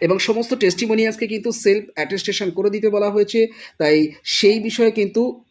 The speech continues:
খেয়াল করে তবেই অ্যাপ্লিকেশন আপনারা পাঠাবেন। যদি আমার সহায়তার আগে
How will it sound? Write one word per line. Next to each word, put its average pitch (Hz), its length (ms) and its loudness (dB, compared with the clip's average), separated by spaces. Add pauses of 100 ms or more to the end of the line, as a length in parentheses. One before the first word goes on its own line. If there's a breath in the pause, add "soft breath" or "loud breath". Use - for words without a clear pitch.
(160)
খেয়াল 190 320 2
করে 214 240 4
তবেই 175 340 4
অ্যাপ্লিকেশন 170 640 -2
আপনারা 151 300 -4
পাঠাবেন। 139 520 0 (320 loud breath)
যদি 147 220 2
আমার 185 240 2
সহায়তার 135 440 0
আগে 208 260 4